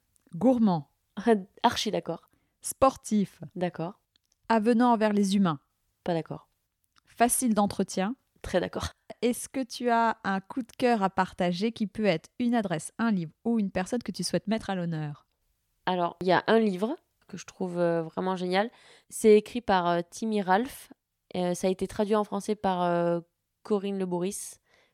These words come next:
Speaker 2: que je connais très bien, qui est quelqu'un de chouette. Et c'est le Rhodesian Ridgeback dévoilé. Et c'est très complet, c'est facile à lire, c'est imagé avec plein de photos.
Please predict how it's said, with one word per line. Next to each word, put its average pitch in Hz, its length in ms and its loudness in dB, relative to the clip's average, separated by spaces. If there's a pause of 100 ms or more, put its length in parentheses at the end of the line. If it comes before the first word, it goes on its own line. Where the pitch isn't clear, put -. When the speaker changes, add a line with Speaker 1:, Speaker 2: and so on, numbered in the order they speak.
(140)
Speaker 2:
que 180 100 -16
je - 60 -18
connais 180 200 -8
très - 160 -12
bien, 165 200 -10 (840)
qui - 100 -14
est - 20 -10
quelqu'un 185 240 -6
de 185 80 -10
chouette. - 400 -10 (300)
Et 196 680 4
c'est 190 200 -2
le 202 160 8
Rhodesian 214 540 6
Ridgeback 196 480 0
dévoilé. 190 500 2 (460)
Et 180 80 0
c'est - 400 -4
très - 320 2
complet, 220 760 2
c'est 180 460 0
facile 226 500 -2
à 190 80 2
lire, 185 400 -2 (440)
c'est 180 640 -2
imagé 214 580 2
avec 165 220 0 (240)
plein 254 320 4
de 240 80 -2
photos. 202 520 -2